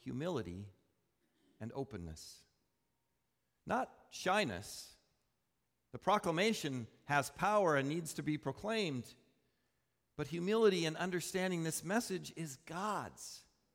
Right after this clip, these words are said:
not mine. And if you want a history of people who weren't that great at telling God's message,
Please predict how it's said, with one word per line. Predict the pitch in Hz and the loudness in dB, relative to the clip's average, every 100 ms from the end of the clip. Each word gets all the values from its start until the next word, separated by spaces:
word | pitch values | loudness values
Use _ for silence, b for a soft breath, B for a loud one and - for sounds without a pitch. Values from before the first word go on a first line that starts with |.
| _ _ _ - | _ _ _ -6
not | 139 170 123 | 0 0 0
mine. | 139 170 110 80 _ _ _ _ _ _ _ _ _ _ _ _ | -4 -4 -6 -10 _ _ _ _ _ _ _ _ _ _ _ _
And | 113 | -10
if | 139 | -4
you | 202 | -2
want | 160 | -2
a | |
history | 104 185 - 139 | -2 -4 -4 -6
of | 113 | -6
people | - 160 143 127 113 b b b | -4 -6 -4 -6 -6 b b b
who | 131 135 120 - _ _ _ 117 | -4 -2 -4 -8 _ _ _ -6
weren't | 160 185 | -4 -2
that | 151 170 - | 0 0 0
great | 147 151 151 | 0 2 2
at | 139 | -2
telling | 143 151 139 | 0 0 2
God's | 131 127 107 | 2 2 2
message, | 117 139 - 107 90 | 0 -2 -2 -8 -10